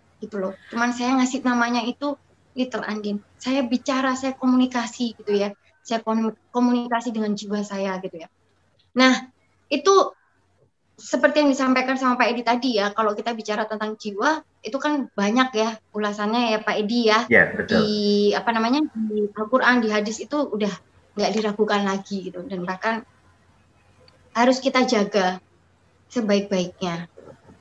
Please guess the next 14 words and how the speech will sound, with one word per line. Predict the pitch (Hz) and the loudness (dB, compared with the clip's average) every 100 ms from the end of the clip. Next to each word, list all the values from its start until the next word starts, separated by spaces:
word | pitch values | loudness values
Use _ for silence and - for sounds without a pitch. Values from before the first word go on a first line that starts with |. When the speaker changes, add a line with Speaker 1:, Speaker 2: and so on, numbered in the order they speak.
| _ _ _ - | _ _ _ -6
Speaker 1:
Harus | 214 214 | -4 -4
kita | 226 226 | -4 -4
pelihara | 233 233 220 220 240 269 262 _ _ _ _ _ _ _ _ _ _ _ _ _ | -2 -2 -2 0 2 0 -2 _ _ _ _ _ _ _ _ _ _ _ _ _
supaya | - 254 254 294 320 _ _ _ | -4 0 2 2 -2 _ _ _
kita | 254 254 | -4 -2
juga | 214 - | 0 -2
sehat. | 214 185 190 - _ _ _ 196 | -4 -8 -10 -14 _ _ _ -10
Nah, | 202 202 196 196 _ | -8 -6 -10 -14 _
supaya | 233 233 | -8 -6
kita | 240 240 | -4 -4
juga | 226 269 269 208 | 0 -2 -2 -4
bahagia. | 202 185 - 196 190 _ _ _ _ | -4 -6 -6 -10 -10 _ _ _ _
Itu | - 214 | -12 -8
aja. | 226 214 | -6 -6